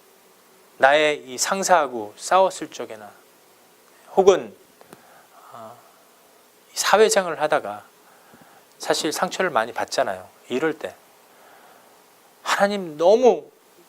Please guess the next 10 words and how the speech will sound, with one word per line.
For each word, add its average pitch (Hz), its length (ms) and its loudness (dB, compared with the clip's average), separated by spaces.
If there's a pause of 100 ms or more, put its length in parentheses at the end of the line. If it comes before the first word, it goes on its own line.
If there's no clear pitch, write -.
원망스럽고 139 960 0 (220)
내가 139 240 4
왜 147 120 6
그 147 140 -6
상황에 147 460 -4
있나?" 120 560 0 (300)
이런 175 160 6
생각을 175 420 4
많이 123 240 2
합니다. 139 460 2